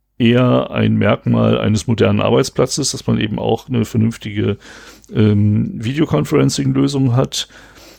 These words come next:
Ähm, und vielleicht auch mal ein paar Regelungen, wie man damit umzugehen hat, dass halt auch die,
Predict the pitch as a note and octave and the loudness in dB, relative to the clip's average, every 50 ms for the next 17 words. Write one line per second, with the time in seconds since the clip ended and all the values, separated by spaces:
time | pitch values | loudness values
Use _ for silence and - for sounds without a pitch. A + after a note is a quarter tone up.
0 | _ _ _ - B2+ A2+ A#2 A#2 A2+ A#2 C3 A#3 - C#3+ D3+ D#3 - - - A#2+ | _ _ _ 0 2 4 4 4 4 2 0 0 0 0 0 0 -2 -4 -2 0
1 | A2 A2 A2 - - A#2 G2+ - - B2 A2 G#2 G#2 F#2 - G2+ G2 G2+ F#2+ G#2 | 0 0 0 0 -2 -2 -2 -2 -2 -2 0 0 0 0 0 0 0 0 0 -2
2 | B2+ B2+ B2 A#2+ B2 A#2+ A#2 A#2 A#2 A2 A2 A2 A2 G#2+ G#2+ G#2+ G#2+ G2+ G2 - | -4 -2 0 0 2 2 4 2 2 2 0 0 0 0 0 2 0 0 0 -2
3 | G#2 G2+ - - E3 - - C3 B2 A#2+ B2 A#2 A2 A2 A2 - - - - - | -2 -4 -4 -6 -6 -4 -6 -4 -2 0 0 2 2 2 0 0 -2 -6 -6 -6
4 | - A2 F#2+ - - - - A2 - - - - - - G2+ G2 - - - - | -6 -6 -4 -4 -4 -4 -2 -2 -2 -2 -4 -4 -4 -4 -4 -4 -4 -8 -18 -18
5 | - A2+ G2 G2 G2 G2 G2 | -16 -14 -12 -10 -10 -12 -12